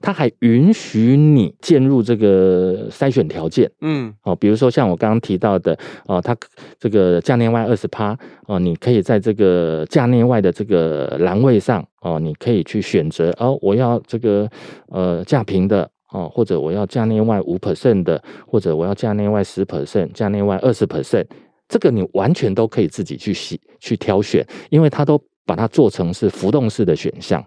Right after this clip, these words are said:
Speaker 1: 是非常非常方便的。
Speaker 2: 懂了。那刚刚新中其实跟我们分享了非常多权证怎么投资，不过我想还是一定会有很多听众朋友会觉得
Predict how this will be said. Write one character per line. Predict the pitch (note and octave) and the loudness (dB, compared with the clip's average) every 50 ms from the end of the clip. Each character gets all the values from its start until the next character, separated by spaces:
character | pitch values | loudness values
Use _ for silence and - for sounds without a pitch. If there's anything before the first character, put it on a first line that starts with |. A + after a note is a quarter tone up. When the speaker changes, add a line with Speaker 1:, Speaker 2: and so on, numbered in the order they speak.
| _ _ | _ _
Speaker 1:
是 | - | -2
非 | C3 - D3 D3+ | 0 2 2 2
常 | C3+ B2+ G#2 F#2+ | 2 0 -2 0
非 | - A2 G#2+ | 2 2 2
常 | G2 G#2 F2 E2 | 2 0 -4 -4
方 | - G2 F2 F#2 F2+ | -4 -4 -4 -2 0
便 | F2+ E2+ D2 C#2 | 0 0 0 -2
的。 | C#2+ C#2 D2 - - _ _ _ _ | -6 -10 -12 -12 -16 _ _ _ _
Speaker 2:
懂 | - A2 A2 | -12 -10 -6
了。 | A#2+ C#3 E3 - - _ _ _ _ _ _ _ _ _ | -4 -4 -4 -6 -8 _ _ _ _ _ _ _ _ _
那 | G3 G3+ | 0 0
刚 | - G3+ G#3 | 2 2 0
刚 | G#3+ | -2
新 | G3+ - G3+ | -2 -2 0
中 | F#3+ G#3+ G#3 | 0 2 2
其 | D#3+ E3+ | 4 2
实 | |
跟 | D#3+ F3+ G3 | 4 4 2
我 | E3+ | 2
们 | C#3+ B2+ | 2 0
分 | - E3+ E3+ | 0 0 0
享 | E3+ - C#3+ A#2 | 0 0 -2 -2
了 | A2+ G#2+ | -2 -2
非 | - D#3 | 0 0
常 | D3 C3 B2 | 0 0 0
多 | A2+ C3+ C3 B2+ B2 B2+ B2+ - _ _ - - _ _ _ - | 0 2 2 4 2 0 -2 -6 _ _ -20 -20 _ _ _ -8
权 | - - D#3+ D#3 | -4 -2 0 0
证 | E3 - G3 E3 C#3 A2+ | 2 4 2 2 2 -2
怎 | - C3 A2+ | -6 -6 -6
么 | G2 G2 F#2+ | -6 -6 -8
投 | - - G#2 G2+ | -8 -6 -6 -6
资， | G#2+ G#2 - A#2 A2 A2 G#2+ - _ _ _ _ _ _ | -6 -8 -10 -10 -8 -8 -10 -12 _ _ _ _ _ _
不 | E3 F3+ | 0 4
过 | A3+ A#3 | 6 6
我 | G3+ E3+ - F3+ G3+ | 6 6 6 4 2
想 | G3 - D3+ A#2 | 2 2 -2 -2
还 | A2 B2+ B2+ | -2 -4 -4
是 | - - F3 E3+ | -2 -2 -2 -2
一 | - C#3+ | -2 -2
定 | C#3 E3+ D#3+ | 0 0 0
会 | D3+ D#3+ D3+ | 2 4 4
有 | C#3 C3 A2 - - - _ _ | 4 4 2 -2 -6 -10 _ _
很 | _ - A#2+ A#2 | _ -14 -12 -6
多 | G#2 C3+ C3+ C3+ C3+ B2+ | -2 0 2 2 2 0
听 | - - C#3+ | -2 -4 -2
众 | D#3+ D3 B2+ | -2 -2 -2
朋 | - A#2 | -4 -6
友 | G#2+ | -4
会 | G2 C3+ C3 | -2 -2 -4
觉 | A2 - G#2 F#2+ | -4 -4 -8 -8
得 | - G#2 G2 G2 G2 | -6 -4 -4 -6 -6